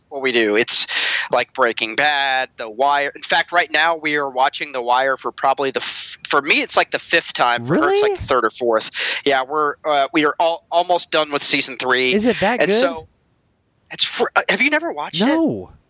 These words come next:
Speaker 1: Mark, this is, I, I'm, I'm not being hyperbolic here.
Speaker 2: Okay, I
Speaker 1: Uh,
Speaker 2: need
Speaker 1: this
Speaker 2: to s-
Speaker 1: might be the best show of all
Speaker 2: Okay,
Speaker 1: time.
Speaker 2: all right, I'm gonna start it. You convinced
Speaker 1: Like,
Speaker 2: me.
Speaker 1: it's in a conversation with Game of Thrones,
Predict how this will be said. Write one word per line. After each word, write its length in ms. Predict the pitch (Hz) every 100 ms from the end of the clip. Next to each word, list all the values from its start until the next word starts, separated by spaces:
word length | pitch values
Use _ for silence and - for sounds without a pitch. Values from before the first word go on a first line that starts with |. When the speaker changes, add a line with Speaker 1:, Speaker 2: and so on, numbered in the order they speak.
| _ _ _ _
Speaker 1:
Mark, 220 | 180 190 -
this 140 | 269
is, 260 | 440 - - - _ _
I, 120 | 175 165
I'm, 200 | 208 247 -
I'm 120 | 220
not 180 | 233 220
being 280 | 208 208 180
hyperbolic 600 | 170 180 160 139 131 117
here. 340 | - 104 92 -
Speaker 2:
Okay, 300 | 123 139 107
I 140 | 98
Speaker 1:
Uh, 40 | 139
Speaker 2:
need 80 | 139
Speaker 1:
this 120 | 120
Speaker 2:
to 60 | -
s- 20 |
Speaker 1:
might 100 | -
be 100 | -
the 100 | 180
best 220 | 170 -
show 460 | - 165 143 127 123
of 120 | 147
all 80 | 135
Speaker 2:
Okay, 80 | 202
Speaker 1:
time. 260 | 220 80 123
Speaker 2:
all 60 |
right, 220 | 139 170 -
I'm 140 | 113 117
gonna 100 | 123
start 280 | - 123
it. 100 | 104 - _ _ _
You 120 | - 101
convinced 420 | - 110 107 -
Speaker 1:
Like, 200 | 175 180
Speaker 2:
me. 40 |
Speaker 1:
it's 140 | 262 302
in 100 | 277
a 60 |
conversation 840 | - 214 214 196 - 190 175 175 147
with 200 | 135 -
Game 200 | 160 160
of 100 | -
Thrones, 640 | 160 147 143 135 131 -